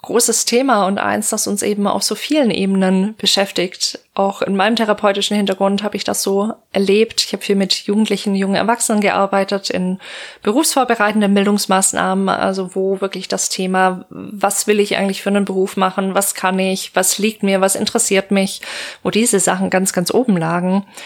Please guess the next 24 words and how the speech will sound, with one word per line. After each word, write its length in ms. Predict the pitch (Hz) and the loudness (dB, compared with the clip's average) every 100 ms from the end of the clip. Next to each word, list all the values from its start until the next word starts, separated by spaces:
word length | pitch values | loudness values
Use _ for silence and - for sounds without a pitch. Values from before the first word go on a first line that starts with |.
| - - - | -16 -16 -20
Und 800 | - 170 180 175 180 - - - _ _ _ | -12 -4 -2 0 0 0 -2 -4 _ _ _
ja, 320 | 190 226 220 | 2 2 2
auch 120 | - | -2
das 580 | - 202 - - - - _ | 0 2 2 2 -2 -6 _
war 400 | - 185 196 240 | -8 0 4 4
sehr 240 | 240 233 226 | 4 2 2
eindrücklich, 720 | 277 - 208 - 185 - 208 | -2 -2 -4 -4 -6 -6 -6
mit 320 | 196 - - | -4 -4 -4
den 160 | 196 202 | -2 0
Menschen 320 | 208 - 208 | 0 0 -2
in 180 | 196 196 | -2 -2
dieser 320 | 196 196 196 | 0 2 2
Lebensphase 720 | 196 254 262 - 180 180 185 | 2 0 0 -4 -4 -4 -6
zu 180 | - 185 | -8 -4
arbeiten. 680 | 190 185 185 185 196 196 - - - - - - _ - | -2 0 -2 -2 -2 -2 -4 -14 -14 -16 -18 -20 _ -8
Aber 720 | 196 226 277 208 180 185 175 _ - - | 0 2 4 2 2 0 -4 _ -10 -6
jetzt 540 | 220 - - - - | -4 -2 -4 -2 -2
haben 340 | 208 208 208 214 | -2 0 0 2
wir 380 | 202 196 202 202 - - - _ _ - - | 4 4 0 -4 -18 -20 -20 _ _ -20 -4
so 120 | 202 | -2
ein 100 | 196 | 0
bisschen 320 | 302 - 220 | 2 2 2
gesammelt, 520 | 220 202 226 269 247 | 0 2 2 4 4
Jolina, 600 | 233 214 220 220 220 233 | 2 2 2 2 2 0